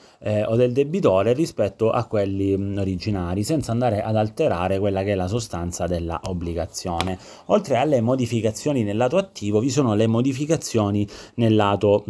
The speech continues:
eh, passivo, cioè nel lato del, eh, debitore. Queste tendenzialmente avvengono soltanto con l'assenso del, mm, creditore, tranne se vi è, eh, un'ipotesi di successione mortis causa. La prima ipotesi che viene in considerazione è la delegazione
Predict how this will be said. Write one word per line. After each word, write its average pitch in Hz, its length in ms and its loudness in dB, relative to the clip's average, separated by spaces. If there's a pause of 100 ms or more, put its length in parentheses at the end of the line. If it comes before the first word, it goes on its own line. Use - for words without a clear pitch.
eh, 98 340 0
passivo, 113 580 2
cioè - 160 -4
nel 110 140 0
lato 101 240 2
del, 98 260 0
eh, 92 500 2 (180)
debitore. 98 640 0 (240)
Queste 208 420 2
tendenzialmente 127 840 2
avvengono 107 440 2
soltanto 107 520 0
con 98 140 4
l'assenso 107 480 0
del, 101 400 2
mm, 101 260 0
creditore, 117 680 2 (200)
tranne 156 280 2
se 120 160 0
vi 117 160 4
è, 113 220 6
eh, 107 440 2
un'ipotesi 104 720 -2
di 98 120 -6
successione 95 760 -4
mortis 90 480 -4
causa. 90 440 -2
La 113 100 2
prima 160 180 0
ipotesi 147 400 2
che 107 120 -2
viene 127 180 -2
in 120 80 -2
considerazione 160 840 -2
è - 20 2
la 107 140 2
delegazione 104 920 0